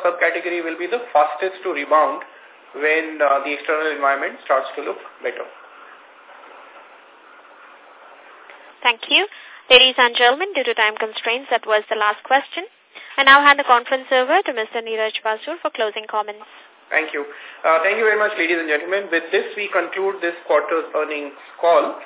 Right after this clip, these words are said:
Speaker 1: Do feel free to revert to us in case any of your questions were not fully answered, and we will be happy to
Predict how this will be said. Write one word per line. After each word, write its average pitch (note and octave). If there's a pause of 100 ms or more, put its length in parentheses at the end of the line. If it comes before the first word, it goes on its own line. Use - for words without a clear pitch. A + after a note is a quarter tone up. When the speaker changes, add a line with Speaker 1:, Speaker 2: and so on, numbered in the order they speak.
(260)
Speaker 1:
Do A3+
feel G#3+
free G#3
to G3
revert E3
to F3+
us F3
in D#3+
case E3+
any D#3+
of F3+
your D#3+
questions D#3
were D3+
not D3+
fully D#3
answered, C#3 (480)
and D3+
we D#3
will E3
be D#3+
happy E3
to G#3